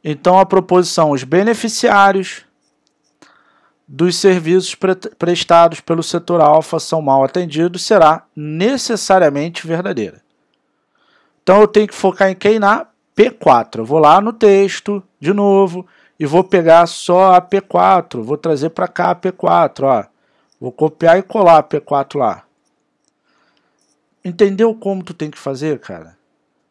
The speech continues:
Na prova. Vou copiar e colar a P quatro. Essa é a P quatro, tá bom?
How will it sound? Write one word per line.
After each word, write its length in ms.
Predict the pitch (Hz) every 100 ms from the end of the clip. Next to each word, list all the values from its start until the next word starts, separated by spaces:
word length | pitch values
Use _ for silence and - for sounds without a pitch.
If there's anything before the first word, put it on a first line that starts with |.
| _ _ -
Na 100 | 113
prova. 640 | - 147 135 101 92 - _ _ _ _ _ _ _ _ _ _ _
Vou 100 | 131
copiar 460 | 135 165 165 175 196
e 40 |
colar 300 | 190 202 175
a 40 | 175
P 180 | 180
quatro. 400 | 170 143 107 -
Essa 240 | 175 196 202
é 40 |
a 20 |
P 180 | 196 196
quatro, 380 | - 131 101 _
tá 100 | 131
bom? 320 | 147 196 220